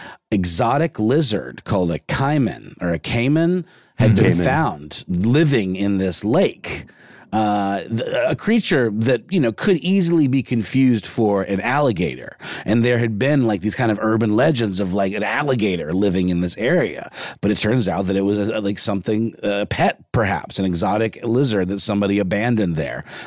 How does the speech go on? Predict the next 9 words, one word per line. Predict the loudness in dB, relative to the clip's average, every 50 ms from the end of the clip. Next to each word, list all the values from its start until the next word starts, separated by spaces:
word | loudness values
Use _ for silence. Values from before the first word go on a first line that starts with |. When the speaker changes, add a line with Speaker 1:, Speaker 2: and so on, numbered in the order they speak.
| -8 -2
Speaker 1:
Um, | 0 0 2 2 0 0 0 0 0 0
and | 0 0 0 0 0 0
this | -2 -2 0 -2
is | -2
very | 0 0 2 0 0
similar, | 0 0 0 0 0 0 -2 -8 -12 -8
you | -4 -2 0
know, | 0 0 0 0 0 0
and | 0 -2 -2 -2 -4